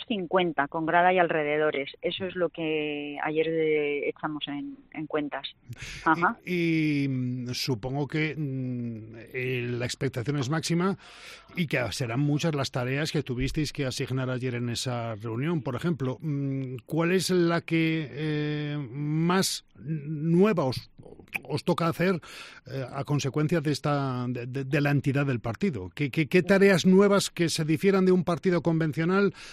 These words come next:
Speaker 2: de la primera de aficionados de un fin de semana normal?
Speaker 1: Bueno, pues, eh, efectivamente hemos tenido que crear, eh, la de coordinador de instalación,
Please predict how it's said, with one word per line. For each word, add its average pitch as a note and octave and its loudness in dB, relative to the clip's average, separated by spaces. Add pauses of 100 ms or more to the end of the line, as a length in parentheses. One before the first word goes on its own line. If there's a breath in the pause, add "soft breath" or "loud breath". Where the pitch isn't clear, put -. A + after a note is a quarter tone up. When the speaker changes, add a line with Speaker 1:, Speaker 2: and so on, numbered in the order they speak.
(140 loud breath)
Speaker 2:
de D3 0
la D3+ 2
primera E3 2
de E3+ 4
aficionados D#3+ 2
de D#3+ 2
un D3+ 2
fin D#3 2
de D3 2
semana C#3+ 0
normal? G2 -2 (440)
Speaker 1:
Bueno, D#3+ 6
pues, D3 2 (160)
eh, C#3+ 2
efectivamente D#3+ 2
hemos D#3 2
tenido D3+ 2
que C#3+ -2
crear, D3 4
eh, C#3+ 2
la C#3+ 2
de C#3+ -4 (600)
coordinador C#3+ -2
de D#3 4
instalación, F#3 -2